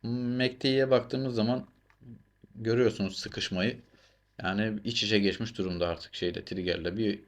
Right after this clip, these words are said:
trigger üzeri geliyor, bir mecdi üzeri geçiyor. R S I bölgesi de şu anda, e, elli dört seviyesinde. Yani aşırı satımda değil. Hatta şurada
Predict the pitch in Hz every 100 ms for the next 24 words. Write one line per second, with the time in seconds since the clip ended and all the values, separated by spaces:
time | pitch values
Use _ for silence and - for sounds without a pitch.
0 | - - - - 98 92 87 90 90 90
1 | 85 90 95 92 92 95 90 90 85 -
2 | - 127 - - - - - _ _ _
3 | _ _ _ _ _ _ _ 123 127 127
4 | 143 139 120 110 110 107 117 107 101 131
5 | 104 90 107 120 - _ _ - 104 95
6 | 92 90 87 - - 113 104 107 101 98
7 | - - 85 85 - 95 87 110 - _
8 | _ _ _ _ _ _ _ _ _ _
9 | _ - 95 92 95 104 - 110 113 110
10 | - - 104 - 104 98 98 95 104 104
11 | - - _ - 101 - 87 - 104 87
12 | 98